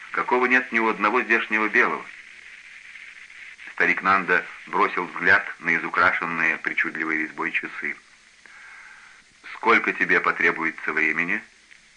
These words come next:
«В сущности, это зависит от вас.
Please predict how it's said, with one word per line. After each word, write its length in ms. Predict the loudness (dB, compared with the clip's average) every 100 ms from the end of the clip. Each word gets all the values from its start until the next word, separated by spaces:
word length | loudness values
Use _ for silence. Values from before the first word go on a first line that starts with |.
| _ _ _ _ _ -20 -20 -20 -20 -20 -20 -20 _ -20 -14
«В 100 | -8
сущности, 520 | -2 0 2 0 2 4
это 320 | 4 4 4
зависит 420 | 6 6 4 0
от 160 | -2 -2
вас. 200 | -4